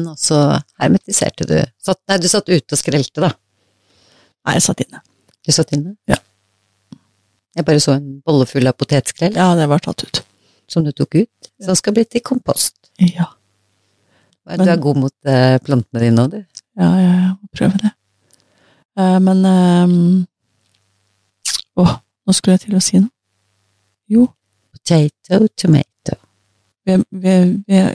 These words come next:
Speaker 2: vi har kommet med noen tips på Instagrammen vår på sånne kulinariske forslag til mat. Bare sånn, så dere vet det. For det er, det er verdt å følge litt med på den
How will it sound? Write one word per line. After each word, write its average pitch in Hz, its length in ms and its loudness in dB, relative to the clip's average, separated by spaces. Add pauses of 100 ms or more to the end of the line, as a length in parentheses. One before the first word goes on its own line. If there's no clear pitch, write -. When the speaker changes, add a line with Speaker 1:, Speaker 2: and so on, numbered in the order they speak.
Speaker 2:
vi 190 100 2
har 190 80 4
kommet 185 220 0
med 202 100 4
noen 202 180 2
tips - 300 -4
på 190 140 2
Instagrammen 175 600 2
vår 185 140 -2
på 196 100 -6
sånne 165 280 0 (500)
kulinariske 160 800 2 (1200)
forslag 170 340 -2
til - 140 0
mat. - 300 -6
Bare - 120 0
sånn, 185 260 2 (1400)
så 175 60 -2
dere 175 140 4
vet 170 200 -2
det. - 100 -20 (520)
For 190 60 2
det 185 40 4
er, 175 160 2
det 170 80 4
er 170 140 2
verdt - 240 -10
å 202 80 2
følge 156 320 2
litt 160 220 0
med - 160 -4
på 180 80 -4
den 160 160 2